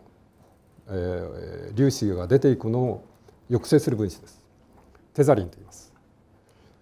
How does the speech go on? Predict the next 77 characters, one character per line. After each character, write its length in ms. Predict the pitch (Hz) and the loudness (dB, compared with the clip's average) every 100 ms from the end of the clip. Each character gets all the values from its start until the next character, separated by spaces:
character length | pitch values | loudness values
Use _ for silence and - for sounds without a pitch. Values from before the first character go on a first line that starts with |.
| _ _ | _ _
で、 80 | 156 | 2
こ 80 | 196 | 6
れ 80 | |
ま 100 | 165 | 8
た 160 | 165 139 110 90 113 | 8 6 4 -4 0
別 200 | 127 147 | 0 4
の 380 | 151 147 - - _ | 4 4 0 -16 _
ウ 80 | 117 | 0
イ 40 | |
ル 60 | 127 | 0
ス 80 | 120 | 0
側 140 | 117 | 0
の 80 | 113 | 0
分 140 | 95 | -2
子 100 | 92 | -6
で 80 | - | -12
す。 260 | - - - _ _ _ _ - | -20 -20 -20 _ _ _ _ 0
ネ 100 | 127 | 0
フ 100 | 131 | 0
と 100 | 82 | -6
言 60 | |
い 40 | 80 | -14
ま 60 | |
す。 220 | - - - _ _ _ _ _ _ _ _ _ _ _ - | -18 -20 -20 _ _ _ _ _ _ _ _ _ _ _ 2
で、 340 | 135 135 131 | 6 6 4
そ 160 | 127 - | 2 2
れ 100 | 175 | 6
ぞ 80 | 139 | 6
れ、 260 | 120 101 - - - | 6 2 -4 -18 -8
え 600 | 117 107 104 101 98 104 | -2 0 2 0 -2 -4
ー、 240 | - - - | -10 -18 -18
か-、 120 | - - | -18 -2
関 160 | 143 | 2
係 80 | 156 | 4
性 160 | - 135 | 4 6
が 80 | 120 | 4
あ 60 | |
っ 100 | 113 | 2
て、 180 | - 92 - | -6 -12 -6
プ 80 | 127 | -4
ラ 60 | |
ス 80 | 127 | 0
マ 120 | 127 | 0
イ 20 | |
ナ 80 | 113 | 0
ス 140 | - 120 - | -2 -10 -10
細 180 | - 127 | -4 2
か 120 | 139 | 2
い 40 | |
こ 80 | 123 | 2
と 160 | 92 92 - - 117 127 | -2 -6 -12 -18 -16 -14
ど 140 | 107 107 | -6 -4
う 40 | |
で 60 | 95 | -2
も 80 | 92 | -4
い 40 | |
い 20 | |
ん 40 | 87 | -8
で 80 | |
す 100 | 80 | -6
が、 260 | - 104 87 - _ _ _ - | 0 0 0 -6 _ _ _ -6
レ 100 | 107 | -4
プ 100 | - | 0
リ 60 | |
ケ 120 | 139 165 | 4 4
ー 40 | |
シ 80 | 156 | 4
ョ 60 | |
ン 60 | 107 | 0
と 80 | 98 | 0
見 100 | 104 | -2
て 100 | 101 | -4
い 80 | 90 | -4
た 100 | 85 | -6
だ 100 | 82 | -8
く 100 | - | -6
と、 260 | 101 87 | -6 -6